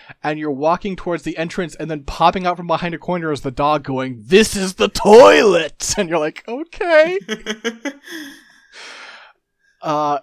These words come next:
Speaker 1: it's weirdly charming for such a dumb thing.
Speaker 2: That sounds pretty great.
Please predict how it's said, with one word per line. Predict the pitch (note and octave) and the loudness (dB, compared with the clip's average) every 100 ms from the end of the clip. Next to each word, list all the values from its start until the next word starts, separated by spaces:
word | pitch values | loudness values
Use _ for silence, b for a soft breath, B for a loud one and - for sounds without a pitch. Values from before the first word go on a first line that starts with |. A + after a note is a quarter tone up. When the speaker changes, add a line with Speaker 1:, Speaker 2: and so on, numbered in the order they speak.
| _ | _
Speaker 1:
it's | F3 F#3 F3+ | -4 -4 -4
weirdly | D3+ F#3 A3+ A3+ G3 | -8 -2 -2 -2 -6
charming | - F#3 E3 C3 B2 | -4 -2 -2 -2 -10
for | D3 | -10
such | - D#3 | -10 -10
a | D3 | -12
dumb | B2 B2+ A#2+ A#2 | -10 -10 -8 -10
thing. | - G#2+ G#2 F#3+ - _ _ _ _ _ _ _ _ _ _ _ _ _ | -12 -14 -14 -16 -20 _ _ _ _ _ _ _ _ _ _ _ _ _
Speaker 2:
That | F3 | -14
sounds | - F3 E3 | -8 -8 -8
pretty | - D#3 | -12 -16
great. | C#3 C3 C3+ | -14 -14 -14